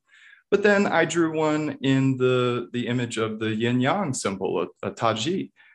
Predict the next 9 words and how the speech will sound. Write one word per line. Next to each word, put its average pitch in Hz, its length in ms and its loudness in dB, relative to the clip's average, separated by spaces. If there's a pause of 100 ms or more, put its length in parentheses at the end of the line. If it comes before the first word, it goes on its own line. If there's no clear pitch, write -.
(120)
um, 101 460 -2 (440)
and 135 760 4
explained 127 460 0
to 120 100 -6
them 120 260 2
how 127 680 -2
that 226 340 -2 (800)
image 104 600 -2
of 95 400 0